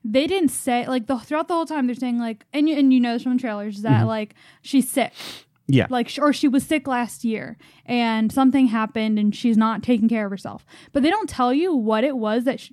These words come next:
Speaker 1: she, that was sick about her
Speaker 2: Yeah.
Speaker 1: until, like, the end of the movie. And I understand they needed to withhold some information
Speaker 2: Mm-hmm.
Speaker 1: for the story.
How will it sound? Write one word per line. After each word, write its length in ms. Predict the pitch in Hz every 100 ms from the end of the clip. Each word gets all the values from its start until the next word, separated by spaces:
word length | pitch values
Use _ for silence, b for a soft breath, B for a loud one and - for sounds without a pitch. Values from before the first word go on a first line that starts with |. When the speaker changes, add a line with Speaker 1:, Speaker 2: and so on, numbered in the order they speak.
| -
Speaker 1:
she, 480 | - - 240 226 -
that 220 | 233 220
was 120 | 220
sick 280 | - 262 262
about 260 | 294 302 285
her 220 | 359 359 B
Speaker 2:
Yeah. 160 | 110 101
Speaker 1:
until, 200 | 277 339
like, 140 | 370
the 160 | 370 285
end 140 | 254
of 20 | 233
the 120 | 240
movie. 220 | 226 202
And 160 | - 285
I 80 |
understand 380 | 349 370 359 262
they 80 | 254
needed 240 | 233 233
to 80 | 233
withhold 380 | 220 - 240 196
some 340 | - - 208
information 800 | 226 233 233 233 247 240 240 233 233 b
Speaker 2:
Mm-hmm. 260 | 117 120 185
Speaker 1:
for 340 | 262 247 240
the 100 | 233
story. 680 | 233 - 220 220 254 285 302